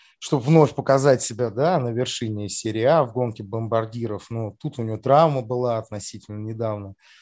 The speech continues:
Такая довольно-таки, да, затянулось у него восстановление, там месяца полтора, по-моему, он восстанавливался.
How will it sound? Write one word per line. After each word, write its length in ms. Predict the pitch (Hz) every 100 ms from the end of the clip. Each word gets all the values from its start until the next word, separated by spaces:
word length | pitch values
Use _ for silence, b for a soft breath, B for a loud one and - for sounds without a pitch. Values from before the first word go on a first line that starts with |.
| b b _ _ _
Такая 360 | - 131 127 117
довольно-таки, 520 | 120 120 117 110 -
да, 160 | 120 143
затянулось 640 | 117 - 127 120 95 -
у 40 | 107
него 140 | 104
восстановление, 640 | 101 - 113 104 131 135 110
там 200 | - 95
месяца 280 | 101 - -
полтора, 360 | 101 117 113 107
по-моему, 440 | 104 98 98 101
он 100 | 98
восстанавливался. 960 | 101 - 107 127 147 123 117 - -